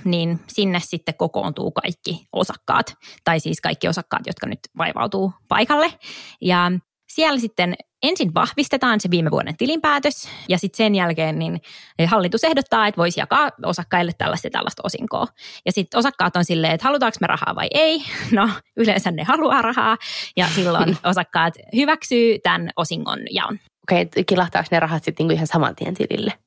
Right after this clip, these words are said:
Speaker 1: No ei kilahda. Et se tapahtuu niin, että ensin on yhtiökokous, sit silloin päätetään osingosta. Sit
Speaker 2: Joo.
Speaker 1: sen yhtiökokouksen seuraavana päivänä niin osinko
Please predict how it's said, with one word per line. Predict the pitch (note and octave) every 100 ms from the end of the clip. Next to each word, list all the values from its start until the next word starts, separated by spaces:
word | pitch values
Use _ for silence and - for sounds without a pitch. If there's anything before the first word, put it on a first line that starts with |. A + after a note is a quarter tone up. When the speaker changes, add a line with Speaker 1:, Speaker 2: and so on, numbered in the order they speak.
| _ -
Speaker 1:
No | B3
ei | D#4 F4 D4+
kilahda. | - G3 - - - - - - F3+
Et | F#3 - -
se | A#3
tapahtuu | B3+ D#4+ - G#3
niin, | G3+ G#3+ F#3+
että | F#3 - F3+ E3 _ _ _ _ _ -
ensin | C4+ C4+ E3+
on | -
yhtiökokous, | C#3+ B3 A#3+ C#4 D#4+ D#4+ - - _ -
sit | G#3+ - -
silloin | A3+ A#3 F3+ E3
päätetään | E3 D#3+ D3+ G2 G#2+ -
osingosta. | - A3 B3 - E4+ - _ - - -
Sit | - A3
Speaker 2:
Joo. | F3 F3 B3+ -
Speaker 1:
sen | - G3+ F#3 F#3 F3 - -
yhtiökokouksen | D#4+ - C4 G3+ F3+ E3+ F#3 F3 - -
seuraavana | - D4+ D4+ G3+ - - -
päivänä | - - - C#4 F4+ _ - - -
niin | E3 D#3+ D#3+ -
osinko | F#3+ E3+ D#3 D#3 -